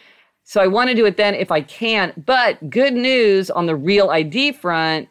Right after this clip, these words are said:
is that the Department of Homeland Security just on April twenty-seventh of twenty twenty-one extended the enforcement date until May third, twenty twenty-three,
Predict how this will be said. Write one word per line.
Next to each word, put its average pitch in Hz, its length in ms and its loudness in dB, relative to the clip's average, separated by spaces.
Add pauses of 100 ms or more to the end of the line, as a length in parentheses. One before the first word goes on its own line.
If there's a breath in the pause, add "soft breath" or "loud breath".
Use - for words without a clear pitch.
is 196 480 2
that 175 460 0 (240)
the 175 240 2
Department 185 560 -2
of 156 60 -8
Homeland 175 380 -6
Security 165 520 -4
just 185 340 -2 (160)
on 170 220 -2
April 185 240 -2
twenty-seventh 190 800 -2
of 160 120 -8
twenty 165 220 -6
twenty-one 156 580 -4
extended 196 1040 0 (720 loud breath)
the 175 140 0
enforcement 185 600 -2
date 160 280 0
until 156 640 -2
May 160 360 -2
third, 156 400 -2
twenty 156 280 -6
twenty-three, 156 800 -6